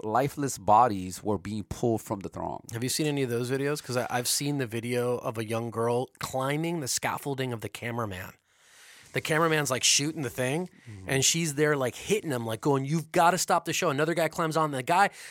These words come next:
Speaker 2: the guy's freaking out trying to get these kids off the scaffolding. They're not supposed to be there. But, dude, does that dude keep filming? Like, he does <laughs> not stop for a second shooting that show.
Speaker 1: Y-, you know,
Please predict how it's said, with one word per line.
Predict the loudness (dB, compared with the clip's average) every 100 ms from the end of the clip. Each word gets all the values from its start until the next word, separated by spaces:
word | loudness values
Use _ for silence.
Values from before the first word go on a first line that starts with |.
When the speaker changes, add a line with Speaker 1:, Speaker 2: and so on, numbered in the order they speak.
| -4
Speaker 2:
the | 2
guy's | 4 6
freaking | 2 2 0 2 4
out | 4
trying | 4 4 2
to |
get | 2 -2
these | -2 -2
kids | 0 4
off | 4 2
the | 0
scaffolding. | 0 2 2 2 0 -2
They're | 2
not | 2
supposed | 2 -2 -4
to | -4
be | -4 -2
there. | -4 -8 -16 -20 -12 -2
But, | 0 0
dude, | -2
does | -2 2
that | 2 2
dude | 0 -4
keep | -6 -4
filming? | 0 0 0
Like, | -4 -2
he | 0
does | 2 2
<laughs> | 0
not | 2
stop | 2 6 4 4
for | 0 0
a | 2
second | 2 2 2 2 -4 -2
shooting | -2 -2 -2
that | -4 -2
show. | 0 0 -4 -12 -16 -16 -16 -8
Speaker 1:
Y-, | -6 -4
you | -6 0
know, | 4 4 4 0